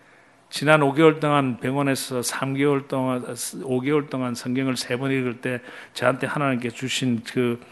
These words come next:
어마어마한 충동과 말씀이 바로 "너 이웃을 너 몸과 같이 사랑했는데" 그것이 막 저한테 막 찾아오기 시작한 거야. 안 찾아왔으면 좋았을 텐데.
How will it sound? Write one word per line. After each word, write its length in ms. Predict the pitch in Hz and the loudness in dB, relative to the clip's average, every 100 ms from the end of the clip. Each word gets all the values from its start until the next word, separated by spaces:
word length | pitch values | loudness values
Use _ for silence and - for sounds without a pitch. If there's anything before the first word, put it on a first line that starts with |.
| - - | -14 -4
어마어마한 540 | 131 135 131 123 117 | 2 4 4 2 -4
충동과 480 | - 139 127 120 117 | -4 -2 -2 -2 -4
말씀이 420 | 107 110 123 120 | -2 -4 -4 -4
바로 340 | 107 113 117 - - - - | -2 0 0 -2 -20 -20 -8
"너 160 | - 147 | 0 2
이웃을 460 | 170 139 127 120 | 8 8 8 2
너 180 | 117 123 | -2 -2
몸과 320 | 120 147 151 | 0 0 0
같이 180 | 139 120 | -2 -4
사랑했는데" 800 | - 117 117 113 113 107 104 98 - - - - - _ _ | -8 -6 -6 -6 -6 -6 -6 -8 -12 -20 -20 -20 -20 _ _
그것이 480 | - 143 170 - 139 | -4 4 6 6 0
막 380 | 113 113 - - | 0 -2 -4 -10
저한테 340 | - 113 110 | -4 -4 -4
막 240 | 107 98 - | -6 -8 -4
찾아오기 320 | 151 139 104 | 0 0 -2
시작한 300 | - 87 78 | -8 -10 -14
거야. 280 | - - - | -16 -16 -10
안 180 | - 101 | -6 -6
찾아왔으면 540 | - 123 123 117 117 | -4 0 2 2 -2
좋았을 400 | 101 - 104 - | -8 -8 -8 -8
텐데. 300 | - - - | -14 -16 -18